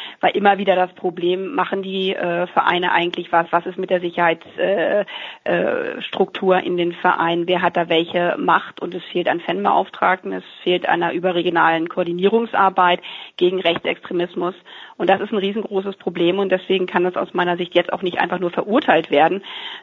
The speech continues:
sondern, äh, der Verband und im, im Prinzip auch der D F B, die müssen sich diese Vereine anschauen und wirklich langfristige strukturelle Maßnahmen ergreifen, damit, äh, sich nicht aus den Stadien heraus diese rechtsextremistische Hetze, muss man ja auch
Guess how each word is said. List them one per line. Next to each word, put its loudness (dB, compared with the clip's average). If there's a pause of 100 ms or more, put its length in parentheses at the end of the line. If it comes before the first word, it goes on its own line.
sondern, 4
äh, 2
der 4
Verband 0
und -4
im, -4 (140)
im -2
Prinzip -6
auch -2
der 2
D 2
F -4
B, 2
die -6
müssen -2
sich -2
diese -4
Vereine 2
anschauen 0 (320)
und -2
wirklich 0
langfristige -2
strukturelle -2
Maßnahmen 0
ergreifen, -2 (320)
damit, -2 (120)
äh, 0
sich -8
nicht -2
aus 4
den -2
Stadien 2
heraus 2 (440)
diese 0
rechtsextremistische 0
Hetze, -2
muss -6
man -2
ja 0
auch -4